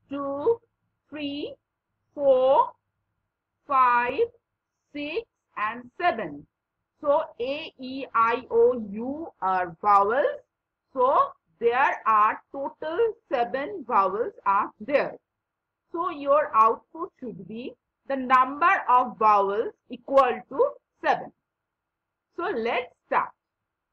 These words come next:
First, we have to import util class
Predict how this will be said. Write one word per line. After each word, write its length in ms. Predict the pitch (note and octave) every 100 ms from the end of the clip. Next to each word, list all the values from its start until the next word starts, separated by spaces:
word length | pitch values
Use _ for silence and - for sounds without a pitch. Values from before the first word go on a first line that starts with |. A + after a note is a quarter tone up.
| _ _ _ _ _ _ _ _ _ _ _ _ _ _ _ _ _ _ _
First, 400 | D4+ E4 C5+ - _ _ -
we 180 | C#4+ F#4 -
have 180 | G#3+ - _ B3+
to 260 | C#4 A#4+ - _ _ B3+
import 640 | C4 B3 A#3+ C#4+ D#4 B4 - -
util 600 | A3 C4+ E4 - F4 F#4+ - -
class 420 | A3+ F3 F3